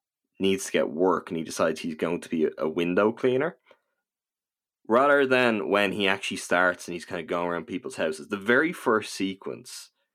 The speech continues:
where he's trying to work this out, and there's a ladder, and he's basically being used as a counterbalance to a bucket 'cause he doesn't weigh a lot, and he's just going up and down. It's, it's just really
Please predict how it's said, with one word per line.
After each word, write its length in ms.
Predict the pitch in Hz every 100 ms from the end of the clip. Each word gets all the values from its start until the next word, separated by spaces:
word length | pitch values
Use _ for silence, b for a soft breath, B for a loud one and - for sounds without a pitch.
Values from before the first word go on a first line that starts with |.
| _ _
where 440 | - 90 85 69 - _ -
he's 260 | 92 90
trying 360 | - 104 117 131
to 120 | 123
work 320 | 92 92 90
this 200 | 90 80
out, 260 | 85 69 -
and 140 | 76
there's 140 | 78 87
a 40 |
ladder, 500 | 85 87 95 95 95
and 120 | 73
he's 160 | 85 82
basically 380 | 92 98 - 101
being 400 | 92 87 82 82
used 440 | 85 87 85 - -
as 260 | 76 76
a 60 | -
counterbalance 840 | - - 95 107 98 90 92 92
to 140 | - 82
a 40 |
bucket 460 | 78 92 98 - -
'cause 140 | 87
he 60 | 82
doesn't 280 | 92 90 85
weigh 140 | 85
a 80 | 78
lot, 320 | 85 101 104
and 60 | -
he's 100 | 80
just 160 | 113 -
going 300 | 117 107 95
up 180 | 110 139
and 140 | 117
down. 420 | 92 87 92 92 - b b b b
It's, 280 | - 113 - - _ _ _ _ _
it's 140 | - -
just 220 | 165 -
really 680 | 95 90 92 113 139 131